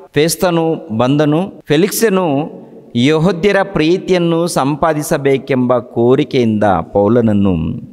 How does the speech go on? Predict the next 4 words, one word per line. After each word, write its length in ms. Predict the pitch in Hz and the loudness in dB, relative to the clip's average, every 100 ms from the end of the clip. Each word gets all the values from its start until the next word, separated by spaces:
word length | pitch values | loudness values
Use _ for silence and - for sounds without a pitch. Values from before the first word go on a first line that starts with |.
| - - _ _ _ - | -20 -20 _ _ _ -4
ಹಾಗೆಯೇ 720 | 104 131 190 208 185 175 139 151 - - - - | -2 0 0 0 2 2 0 -2 -8 -18 -20 -20
ಸೆರೆಯಲ್ಲೇ 1000 | - - 143 175 208 185 180 147 143 - | -10 -2 0 2 2 2 2 2 0 -4
ಬಿಟ್ಟು 400 | 113 120 - 117 | -2 -2 0 0
ಹೋದನು. 640 | 104 95 87 85 82 80 | 2 2 2 0 -2 -4